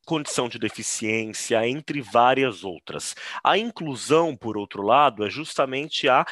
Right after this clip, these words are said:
valorização dessas características e a inserção das pessoas que fazem parte dos grupos mais variados, por exemplo, no ambiente corporativo. A gente pode pensar na diversidade como um desafio de ordem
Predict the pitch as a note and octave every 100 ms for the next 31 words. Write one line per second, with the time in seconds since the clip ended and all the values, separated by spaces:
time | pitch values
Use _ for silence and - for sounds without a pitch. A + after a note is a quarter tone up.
0 | - - G2+ - F3+ A3+ F3 A#2+ G#2+ B2+
1 | D3+ - A#2 G2+ C3 _ A#2+ E3+ G3+ -
2 | - - G2+ F2+ - F2 C3 E3+ - -
3 | G#2 A#2 G#3 G#3 G#3+ - A#3+ - - C#3
4 | D3+ - A#2+ - A2 - D#3 F3+ D3+ -
5 | - A2+ A2 A#2+ G2+ G2+ B2+ B2 - G#2+
6 | G2 G2 G2+ A2 G2+ G2+ G2 A#2 B2+ A#2
7 | C#3 F#3+ - - _ - A#3+ B2+ B2 B2+
8 | E3 - - B2+ D3+ D#3 C#3+ B2+ A#2 B2
9 | - C3 _ C#3+ - C#3 C3 - - D#2
10 | - - - - A#2 E3 A3 G3 - F#3
11 | C3+ - G3+ D3+ - B2 C3 B2+ A#2+ B2
12 | - A#2 D#3+ D3 B2 D#3+ D3+ C#3+ A#2+ B2
13 | G#2 G2 - - F#3 A2+ - - E3+ E3+
14 | D#3+ D3 C3+ D#3+